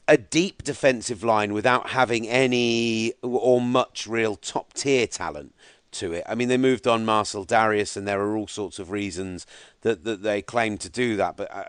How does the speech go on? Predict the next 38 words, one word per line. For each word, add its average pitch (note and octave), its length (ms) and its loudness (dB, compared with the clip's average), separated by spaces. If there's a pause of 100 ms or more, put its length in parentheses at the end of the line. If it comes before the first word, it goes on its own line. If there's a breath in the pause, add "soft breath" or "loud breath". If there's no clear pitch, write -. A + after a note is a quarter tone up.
(120)
and A2 160 -6
he's G2+ 140 -6
more G#2+ 180 -2
of G2 60 -4
a G2+ 80 -2
run G2+ 240 -2
defender G2 600 -2 (340 soft breath)
regardless, A2 480 2
but A#2+ 100 -4
he A2+ 80 -4
can C3+ 300 0
be A2 80 -2
disruptive G2+ 580 -6
up G2 120 -4
the F#2 100 -8
middle. F2 340 -8 (320 soft breath)
There's D3 240 2
not E3 460 2
a C#3+ 40 2
huge C#3+ 600 0
amount A#2 340 2 (100)
off A#2 240 2
the A2 220 0
edge A2 220 0
there G#2+ 300 4
that F#2+ 200 -6
gets A2 320 -2
me G2+ 320 -2 (300 soft breath)
excited A#2+ 720 0
for A2+ 100 -8
the G#2+ 120 2
idea G#2 340 4
they're G2+ 100 2
gonna G2+ 220 4
get G2 240 4
to F#2+ 120 -2
the F#2 60 2
quarterback. F2+ 640 4